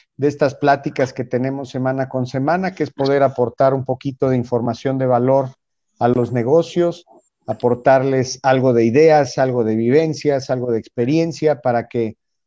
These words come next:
para que pueda mejorar cada uno de su, de la, de las organizaciones que ustedes representan. Y, pues, bueno,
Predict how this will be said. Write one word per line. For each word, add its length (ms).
para 300
que 120
pueda 380
mejorar 720
cada 280
uno 300
de 160
su, 220
de 120
la, 200
de 180
las 240
organizaciones 880
que 80
ustedes 380
representan. 800
Y, 380
pues, 160
bueno, 440